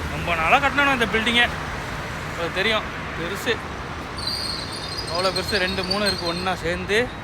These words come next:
உள்ளுக்குள்ளேயே. இடையில ரோடு. அதெல்லாம் எப்படி பிளான் பண்ணியிருக்கான்னு தெரில. ஒண்ணு திறந்துட்டாங்க, பாக்கி இன்னும் ரெண்டு ஓப்பன் ஆகாம இருக்குது. சரி, வாக்கிங்கோட சேர்ந்து போகணுமேனு வண்டியை கொஞ்சம் முன்னாடியே நிப்பாட்டி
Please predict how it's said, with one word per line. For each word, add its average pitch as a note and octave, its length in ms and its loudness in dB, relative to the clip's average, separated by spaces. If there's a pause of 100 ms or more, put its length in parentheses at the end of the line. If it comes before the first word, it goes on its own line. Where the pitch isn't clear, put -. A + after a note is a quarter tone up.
(140)
உள்ளுக்குள்ளேயே. F3 400 -2 (1080)
இடையில F3+ 260 6
ரோடு. F3 460 4 (500)
அதெல்லாம் E3+ 280 2
எப்படி F#3+ 180 2
பிளான் F3+ 300 4
பண்ணியிருக்கான்னு E3 420 2
தெரில. D#3 180 0 (1200)
ஒண்ணு F3+ 220 2
திறந்துட்டாங்க, G#3 480 8
பாக்கி G3+ 200 6
இன்னும் G3 280 6
ரெண்டு F#3+ 180 2
ஓப்பன் F#3+ 320 4
ஆகாம F3+ 220 2
இருக்குது. E3 260 0 (1800)
சரி, F#3+ 220 8
வாக்கிங்கோட A3 580 4
சேர்ந்து A3 300 4
போகணுமேனு G#3 360 2
வண்டியை G#3+ 320 4
கொஞ்சம் G3 300 0
முன்னாடியே A3 380 6
நிப்பாட்டி G#3+ 360 2